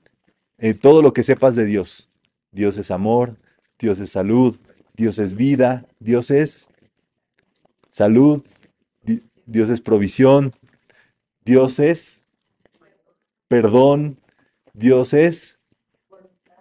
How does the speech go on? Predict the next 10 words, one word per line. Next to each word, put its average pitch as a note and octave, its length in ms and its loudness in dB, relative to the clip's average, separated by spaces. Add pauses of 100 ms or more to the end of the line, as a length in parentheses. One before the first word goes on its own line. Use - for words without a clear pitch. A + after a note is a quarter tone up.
(120)
voluntad, A#2+ 920 0 (220)
buena C3 260 -2
voluntad, A#2+ 640 -2 (880)
Dios A#2 380 -2
es A2 200 -4
bien A#2 260 -4
perfecto, A2+ 680 -4 (920)
Dios A#2+ 240 0
es B2 100 -2
prosperidad A#2 840 -2